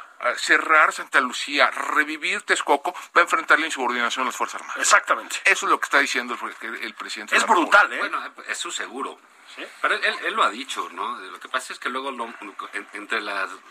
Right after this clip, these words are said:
Speaker 3: barrabasadas que dice todos los días, las cosas se pierden
Speaker 2: Sí,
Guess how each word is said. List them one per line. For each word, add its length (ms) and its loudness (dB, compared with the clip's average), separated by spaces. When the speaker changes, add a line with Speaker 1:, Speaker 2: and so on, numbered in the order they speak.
Speaker 3:
barrabasadas 600 2
que 120 0
dice 260 0
todos 200 -2
los 180 -6
días, 180 4
las 140 -2
cosas 280 4
se 100 -4
pierden 400 0
Speaker 2:
Sí, 240 4